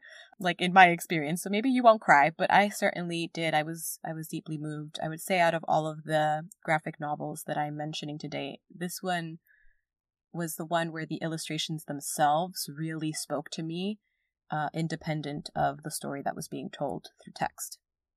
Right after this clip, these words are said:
Next, we have Feelings, A Story in Seasons by Manjit Thap. This is a really cool concept. It explores how our moods and emotions flow throughout the seasons. This is pretty light on text and heavy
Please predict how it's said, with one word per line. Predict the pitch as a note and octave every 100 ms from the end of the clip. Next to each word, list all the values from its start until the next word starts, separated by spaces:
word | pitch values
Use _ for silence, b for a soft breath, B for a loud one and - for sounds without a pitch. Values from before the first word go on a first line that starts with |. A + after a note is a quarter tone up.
| _ _ _ _ F#3
Next, | F#3+ G#3+ - -
we | G3+
have | F#3+ E3 - -
Feelings, | F#3+ F3+ F3 F#3 A#3 -
A | -
Story | D#3+ - F#3 F3+ F3
in | D#3+
Seasons | D#3 - D#3+ D#3+ D3+ D#3+ A3+ - - _ _
by | - D#3 D#3
Manjit | D#3 D#3+ E3 - - -
Thap. | - D3+ - _ _ - _ -
This | C4+
is | G#4+
a | A4+ F#4
really | A#3+ B3 A#3+
cool | - A3+
concept. | - - F3+ F#3 - - - -
It | F#3+ F#3
explores | F#3+ G3 - - G#3 A#3 B3+ C4
how | G#3+ G3+
our | F3+
moods | F3 F3 F#3 G3 G3 -
and | E3+
emotions | E3 D#3+ F3 - F#3+ F3+ - -
flow | D#3+ D#3 D#3 F#3
throughout | - E3 D#3
the | E3
seasons. | - D#3+ E3 G3 G#3 A#3+ B3 - B B
This | G#3 -
is | -
pretty | - C#4+ E4+
light | F#3+ F3+ -
on | E3+ E3
text | - - F#3+ - -
and | F3 E3
heavy | D3+ D#3+ F3 E3